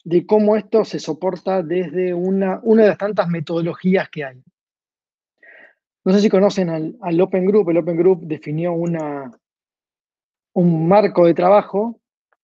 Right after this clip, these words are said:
de, de cómo abordar la práctica de arquitectura que se llama togaf, de Open Group Architecture Framework. Si, si, si bien lo que conté en, en esta versión es,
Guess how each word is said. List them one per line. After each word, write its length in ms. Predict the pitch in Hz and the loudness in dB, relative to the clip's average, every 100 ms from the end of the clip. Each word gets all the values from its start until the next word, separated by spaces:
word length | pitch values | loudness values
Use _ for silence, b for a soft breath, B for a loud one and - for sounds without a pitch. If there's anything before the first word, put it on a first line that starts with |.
| _ _ - | _ _ -20
de, 300 | - 151 151 | -6 -4 -4
de 340 | 170 156 156 160 | -6 -6 -4 -2
cómo 220 | 190 185 | -2 0
abordar 400 | 165 160 165 196 | 0 0 0 0
la 120 | 170 | 0
práctica 360 | 160 170 160 165 | -4 -6 -4 -4
de 60 | |
arquitectura 540 | 165 170 175 170 214 214 | -4 -2 -2 0 2 2
que 120 | 160 | -2
se 80 | - | -4
llama 200 | 165 160 | -6 -4
togaf, 280 | 147 135 117 _ _ _ _ _ _ _ | -4 -4 -10 _ _ _ _ _ _ _
de 140 | - 170 | 0 2
Open 220 | 180 170 | 2 2
Group 200 | 180 190 | 4 4
Architecture 460 | 151 135 156 156 | 0 -4 -4 -4
Framework. 500 | - 139 127 123 - _ _ _ _ _ _ _ b b b b _ _ _ - - _ _ _ _ - | -6 -8 -8 -12 -18 _ _ _ _ _ _ _ b b b b _ _ _ -20 -20 _ _ _ _ -6
Si, 320 | - 202 202 - | 4 4 4 2
si, 540 | 190 185 185 180 170 151 _ _ _ _ _ _ _ _ _ _ | 6 8 10 8 6 -2 _ _ _ _ _ _ _ _ _ _
si 140 | - | 2
bien 100 | 202 | 6
lo 60 | 247 | 8
que 100 | 220 | 6
conté 460 | 208 202 226 220 208 | 4 0 2 4 2
en, 100 | 202 | -2
en 220 | 190 185 | -8 -10
esta 320 | 196 208 190 | -8 -6 -4
versión 280 | 185 208 233 | -6 -4 -4
es, 220 | 220 - | -4 -10